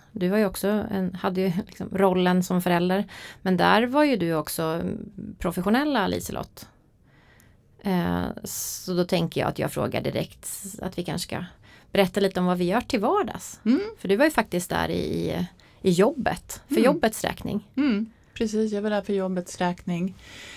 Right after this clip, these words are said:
Speaker 2: Eh, som i,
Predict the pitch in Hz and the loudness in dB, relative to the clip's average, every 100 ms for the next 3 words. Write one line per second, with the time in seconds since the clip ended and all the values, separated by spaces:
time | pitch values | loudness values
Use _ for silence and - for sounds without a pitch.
0 | - - 185 180 175 165 160 160 - 170 | -18 -10 -2 2 2 0 -2 -2 -6 -8
1 | - 196 180 165 170 170 - 185 185 175 | -2 0 0 -2 -4 -4 -4 -2 0 0
2 | 175 | -2